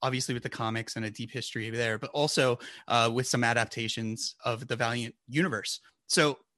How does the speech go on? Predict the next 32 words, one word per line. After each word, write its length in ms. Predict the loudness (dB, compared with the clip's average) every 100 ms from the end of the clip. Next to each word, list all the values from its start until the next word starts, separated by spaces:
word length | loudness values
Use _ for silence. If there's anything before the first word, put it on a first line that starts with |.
| _ _ _ _ _ -10
what 300 | 2 4 6
are 80 | 6
your 140 | 4
thoughts 300 | 4 2 2
on 80 | 0
the 80 | -2
future 380 | -2 -2 0 0
of 120 | 0
the 80 | -2
Valiant 500 | 2 2 2 -2 -4
universe 400 | -4 -2 -4 -6
when 80 | -8
it 60 |
comes 200 | -8 -8
to 80 | -8
films? 540 | -6 -4 -2 -4 -8 -10 -16 -20 -6
And 400 | 2 4 4 0
do 100 | -2
you, 140 | -4 -4
do 140 | -4
you 100 | -4
see 240 | -4 -4 -4
this 260 | -2 -4
as, 180 | -4 -6
as 360 | -6 -6 -6 -8
something 400 | -6 -6 -4 -4
that 120 | -4
we 80 | -6
can 200 | -8 -8
maybe 300 | -6 -8 -10
think 320 | -8 -10 -8
as 320 | -10 -12 -14